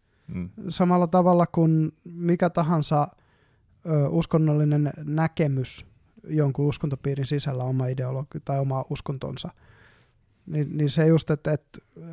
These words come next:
Speaker 2: jos sä haluat niputtaa, että uskonto pistää ihmiset tekemään murhia, niin mä voin ihan samalla logiikalla sanoa, että ateismi pistää ihmiset tekemään murhia. Et, et, ei,
Speaker 1: O-,
Speaker 2: ei,
Speaker 1: okei.
Speaker 2: sä, sä, sä et, sä et voi niinku, sä et vaan voi vetää tätä, koska,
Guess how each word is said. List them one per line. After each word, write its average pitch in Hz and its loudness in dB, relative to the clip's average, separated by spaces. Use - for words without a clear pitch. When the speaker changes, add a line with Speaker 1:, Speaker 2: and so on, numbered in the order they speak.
Speaker 2:
jos 165 0
sä 175 2
haluat 170 6
niputtaa, 170 2
että 151 -4
uskonto 151 -2
pistää 143 0
ihmiset 139 0
tekemään 143 0
murhia, 147 2
niin 147 0
mä 156 2
voin 160 4
ihan 160 0
samalla 151 2
logiikalla 143 2
sanoa, 143 0
että 135 -4
ateismi 143 -4
pistää - -8
ihmiset 131 -4
tekemään 139 -6
murhia. 139 -8
Et, 151 0
et, - -6
ei, 151 -12
Speaker 1:
O-, 180 2
Speaker 2:
ei, 190 2
Speaker 1:
okei. 185 4
Speaker 2:
sä, 196 6
sä, 214 6
sä 214 6
et, 226 0
sä 214 6
et 233 4
voi 247 8
niinku, 175 6
sä 185 8
et 196 4
vaan 202 8
voi 196 8
vetää 208 6
tätä, 147 0
koska, 170 2